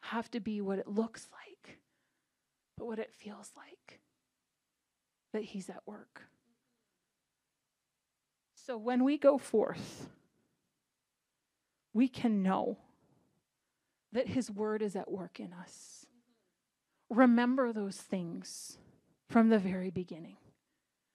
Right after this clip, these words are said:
that set you on the path, the right one. And know who you are. And don't let those cannons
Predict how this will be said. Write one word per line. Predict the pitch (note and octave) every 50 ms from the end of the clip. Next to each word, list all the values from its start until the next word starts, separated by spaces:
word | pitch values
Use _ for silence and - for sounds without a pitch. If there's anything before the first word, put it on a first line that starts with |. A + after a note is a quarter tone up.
| _ -
that | - B3 - -
set | - - C4+ C4+ - D4
you | B3+ C4+ C4+
on | - G3+ G3+ G3+ G#3 G#3 G3+ - - _ _
the | A3 E3+ G#3 G3
path, | - - - - - - - - - - - - - _ _ _ _ _ _ _ _ _ _ _ _ _ _ _ _ _ _ -
the | - A#3+ B3+
right | A3+ G3 E3+ F#3+ -
one. | - F#3+ - - - - - - - - _ _ _ _ _ _ _ _ _ _ _ _ _ _ _ _ _ _ _ _ _ -
And | B3 A3+ A3+ G#3+ G#3
know | A3+ A#3 C4 C#4+ A#3+ G#3 - - - - _ _ _ _ _ _ _ -
who | - - A#3+ B3
you | A3+ A#3 A3+ G3+ -
are. | - F3+ F#3+ E3 - - - - _ _ _ _ _ _ _ _ _ _ _ _ _ - - _ _ _ _ _ _ _ _ _ _ -
And | G#3+ G3 F#3+ E3
don't | G#3 G3+ G3+ B3 A#3 G3
let | A3 - -
those | - A#3+ A#3+ - -
cannons | - - - B3+ - - G3+ - B3+ B3